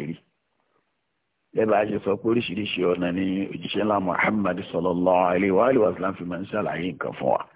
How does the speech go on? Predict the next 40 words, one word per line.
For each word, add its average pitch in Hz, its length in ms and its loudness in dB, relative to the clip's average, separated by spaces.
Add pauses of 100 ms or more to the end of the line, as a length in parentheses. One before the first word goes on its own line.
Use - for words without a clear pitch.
(420)
Ọ̀nà 104 280 0
tó 131 160 -4
lò 156 220 2
ń 110 100 0
bí 113 140 0
ni 110 140 0
pé 120 160 -4 (500)
ó 147 100 2
ń 151 100 2
sọ 139 220 -4
fún 127 160 -6
wa 117 120 2
pé 131 120 -2
kí 139 140 -4
ni 139 100 -4
à 139 60 0
ń 143 40 -2
pè 117 140 -8
ní 113 100 -6
àlèbèrú. 92 800 -2 (720)
Tí - 140 -14
wọ́n 127 40 -2
bá 131 140 2
sọ 113 120 -6
pé 127 160 0 (120)
rere 110 520 0
ni, 98 180 -4 (720)
kí - 100 -12
ni 123 80 -2
wọ́n 139 140 2
ń 131 80 -6
pè 110 100 -2
ní 92 160 -8
rere? 92 320 -6 (1300)
Ó - 120 -2
tún 180 200 4
ń 165 60 2
sọ 160 140 4
fún 156 140 2
wa 147 120 6